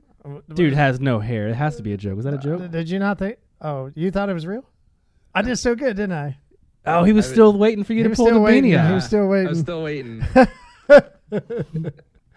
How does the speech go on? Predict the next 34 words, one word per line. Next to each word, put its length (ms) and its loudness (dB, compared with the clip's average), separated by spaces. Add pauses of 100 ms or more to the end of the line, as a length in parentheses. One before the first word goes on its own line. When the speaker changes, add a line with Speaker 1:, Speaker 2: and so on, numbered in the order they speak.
(1080)
Speaker 1:
All 80 -2
right, 200 2
Jimbo. 540 2
How 300 -2
long 360 0
have 160 -4
you 120 -4
been 280 -6
doing 360 -4
Jimbo's 460 -10
Detailing 440 -14
Podcast? 640 -18 (1300)
Speaker 3:
Uh, 280 -10
since 880 -10 (160)
two 140 -14
thousand 420 -12
fourteen. 920 -14
I 60 -10
think 160 -14
it 40 -10
was, 140 -12
like, 200 -14
late 340 -10
July, 920 -12 (680)
early 360 -10
August 520 -12
of 160 -12
twenty 240 -14
fourteen. 680 -14
I've 140 -14
been 100 -12
doing 180 -4
the 60 -12
podcast. 640 -14